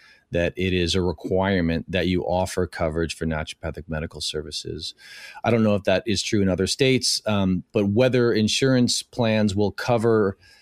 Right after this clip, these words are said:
um, those services directly or, um, allow you to submit, um,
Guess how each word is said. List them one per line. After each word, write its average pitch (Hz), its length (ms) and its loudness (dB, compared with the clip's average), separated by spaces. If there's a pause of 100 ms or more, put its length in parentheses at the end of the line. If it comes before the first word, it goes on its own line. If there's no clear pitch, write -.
(220)
um, 95 480 2
those 110 400 4
services 107 720 2
directly 104 680 2
or, 98 680 0
um, 92 360 0
allow 98 340 2
you 95 260 2
to 92 260 -2
submit, 92 560 0 (540)
um, 90 580 -2